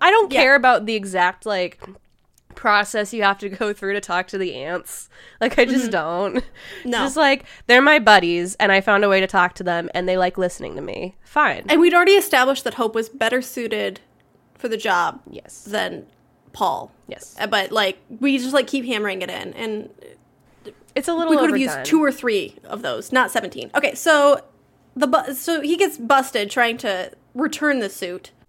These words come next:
Speaker 1: Yes, because
Speaker 2: And the cop fiance is smug as hell about
Speaker 1: Well,
Speaker 2: it.
Speaker 1: so before that, he takes the suit
Speaker 2: Oh, right.
Speaker 1: home, tries it on, and then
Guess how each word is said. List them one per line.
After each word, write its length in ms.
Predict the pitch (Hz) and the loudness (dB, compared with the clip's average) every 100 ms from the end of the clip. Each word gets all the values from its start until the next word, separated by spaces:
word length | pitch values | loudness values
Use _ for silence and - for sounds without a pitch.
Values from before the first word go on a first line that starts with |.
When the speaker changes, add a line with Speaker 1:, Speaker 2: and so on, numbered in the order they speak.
| _ | _
Speaker 1:
Yes, 480 | 226 214 165 - - | -4 -2 -2 -6 -10
because 400 | - 240 254 226 | -8 0 2 2
Speaker 2:
And 140 | - 254 | 2 0
the 60 | |
cop 260 | 262 294 254 | 2 0 2
fiance 420 | 269 240 247 202 | 2 2 0 -4
is 100 | 202 | -4
smug 320 | - - 262 214 | -6 -4 -4 -4
as 100 | 240 | -6
hell 160 | 156 | -8
about 240 | - 226 294 | -8 -4 0
Speaker 1:
Well, 120 | 320 | 0
Speaker 2:
it. 40 | |
Speaker 1:
so 200 | - 359 | 2 0
before 480 | 277 294 330 370 370 | 0 -4 0 2 2
that, 540 | 262 254 220 185 - - _ | 4 6 6 4 0 -8 _
he 160 | 262 269 | -4 0
takes 300 | 320 285 - | 2 2 0
the 140 | 269 | -4
suit 260 | - 294 220 226 | -2 -2 0 4
Speaker 2:
Oh, 160 | 233 | 6
right. 140 | 214 208 | 4 2
Speaker 1:
home, 120 | 208 | -4
tries 480 | - 247 233 226 214 | 0 4 4 2 0
it 80 | |
on, 500 | 208 202 190 180 180 - | 2 4 4 0 -2 -2
and 220 | 208 220 | 0 2
then 340 | 214 202 202 | 4 4 2